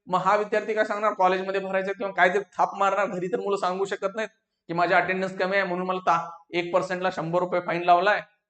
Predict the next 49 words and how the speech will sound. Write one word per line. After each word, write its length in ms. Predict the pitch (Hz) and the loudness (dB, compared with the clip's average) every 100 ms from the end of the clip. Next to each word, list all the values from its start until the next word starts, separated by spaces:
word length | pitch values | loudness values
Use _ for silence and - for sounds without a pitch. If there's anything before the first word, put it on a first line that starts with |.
| - | -4
किंवा 160 | 170 | -2
सेमिस्टरमध्ये 600 | 170 170 175 175 185 185 | 0 -2 -4 -4 -2 -2
शेवटी 260 | 180 175 180 | -2 -4 -2
पाच 260 | 170 165 | 0 -2
हजार 140 | 170 175 | -2 -4
रुपये 140 | 180 175 | -4 -4
फाईन 140 | 165 | -2
लावलाय. 280 | 170 170 180 | -2 -2 -2
विद्यार्थी 360 | 160 160 190 220 | -2 0 0 -2
तर 140 | 226 | -4
काय 100 | 240 | -4
सांगणार 320 | 240 247 254 | -4 -4 -4
नाहीत, 180 | 240 220 | -6 -6
घरचे 260 | 220 170 202 | -4 -4 -4
शिव्या 240 | 226 254 | -2 0
घालणार. 320 | 247 214 208 196 - _ _ _ _ _ _ _ _ | 0 -2 -4 -6 -14 _ _ _ _ _ _ _ _
विद्यार्थी 340 | 147 160 208 233 | -6 -2 -2 0
काय 120 | 233 | 0
तर 120 | 233 | 0
खोटं 240 | 226 220 247 | 0 0 2
सांगणार, 340 | 226 226 226 | 0 2 2
काय 180 | 226 208 | 2 0
ते 100 | 269 | 2
गोळा 260 | 262 202 | 4 6
करणार 300 | 214 214 220 | 6 2 -2
किंवा 140 | 226 226 | -2 -2
स्वतः 260 | - 165 | 0 0
साठवलेले 440 | 214 220 220 220 220 | 2 2 2 2 2
पैसे 240 | 220 226 | 0 0
कॉलेजला 360 | 226 233 233 220 | 0 2 2 0
देणार. 260 | 208 196 202 _ _ _ | -2 -6 -10 _ _ _
हे 60 | 190 | -4
कॉलेज 320 | 214 226 240 | 2 2 2
फक्त 260 | 240 240 262 | -2 0 2
पैसे 300 | 247 226 226 | 4 2 4
काढायचा 320 | 220 202 196 | 4 4 2
धंदा 260 | 170 135 - | 0 -4 -10
आहे. 100 | _ _ _ _ _ - | _ _ _ _ _ -4
खरोखर 360 | 175 233 240 | 4 6 6
विद्यार्थ्यांना 480 | 233 226 226 226 220 | 4 4 4 4 2
पनिशमेंट 460 | 220 208 202 202 196 | 2 -2 -4 -8 -4
द्यायची 300 | 185 180 175 | -4 -2 -4
आहे 100 | 160 | -4
ना, 120 | 160 | -4
त्यांना 300 | 160 185 196 | -4 0 0
अभ्यासाची 460 | 190 208 214 208 | 2 0 0 -4
द्या, 120 | 190 180 | -2 -2
प्रोजेक्ट्स 560 | 180 185 202 240 - | 0 0 2 2 0
द्या, 120 | 214 | -2